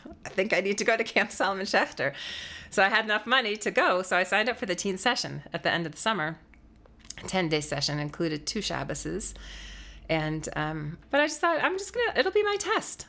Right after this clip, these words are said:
I'll just see, t-, is this what I really want? Can I really blend?" So I went to Camp Solomon Schechter, and I loved it. I feel like that is,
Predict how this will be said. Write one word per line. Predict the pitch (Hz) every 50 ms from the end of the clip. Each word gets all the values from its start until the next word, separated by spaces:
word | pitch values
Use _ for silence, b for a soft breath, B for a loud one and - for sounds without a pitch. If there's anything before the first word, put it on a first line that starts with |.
| - -
I'll | - 262 285
just | 285 330 311 -
see, | - - 330 277 180 147
t-, | - - - 226
is | 262 269 -
this | - 294 302 302 -
what | - 254 240
I | 233
really | 226 202 202 196 202 202
want? | 185 165 147 - - -
Can | - 269 285 285
I | 294
really | 269 226 226 214 208 208
blend?" | 208 170 165 139 120 143 151 - - B B B B B B B B B B B B -
So | - - 226
I | 233
went | 226 233 247 262
to | - 247 233 233 233
Camp | - - 185 175
Solomon | - - 151 143 143 143
Schechter, | - - 254 254 - - 247 233 226 226 - B B B B B B B B
and | - 170 165 165 170 175 185 - - _
I | - 208 226 240 262 269 - - -
loved | 180 185 190 190 190 190 180 175 185 180 - - - - - - -
it. | - - -
I | 151
feel | 147 - - 202
like | 190 190 190
that | - 175 185 190 - - -
is, | 165 180 165 160 - - -